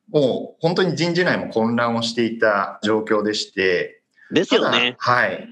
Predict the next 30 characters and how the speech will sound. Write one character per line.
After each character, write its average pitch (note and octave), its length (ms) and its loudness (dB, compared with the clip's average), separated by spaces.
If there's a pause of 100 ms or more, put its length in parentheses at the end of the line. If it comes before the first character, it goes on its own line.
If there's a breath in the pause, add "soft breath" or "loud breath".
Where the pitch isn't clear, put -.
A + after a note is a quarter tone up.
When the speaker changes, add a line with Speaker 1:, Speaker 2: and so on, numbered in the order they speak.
Speaker 1:
た D4 120 2
だ D#4 100 4
で E3+ 100 0
す A#2+ 120 -4
ね、 A#2 160 2
我 C3 200 2
々 G#3+ 200 0
と G3+ 140 -4
し - 100 -4
て D3 300 0
実 A2+ 240 -2
は - 60 2
チ - 180 -2
ー - 20 0
ム D#3+ 100 0
内 G2 200 -2
で - 260 -10 (180)
ず C3 280 0
っ - 20 -14
と B2+ 140 2
言 A#2+ 140 2
っ - 20 -10
て A#2 220 -4
い A2+ 100 -4
た G#2+ 340 0
こ - 80 -8
と F#2+ 140 0
は、 E2 260 0
Speaker 2:
う - 0 -
ん。 - 20 -20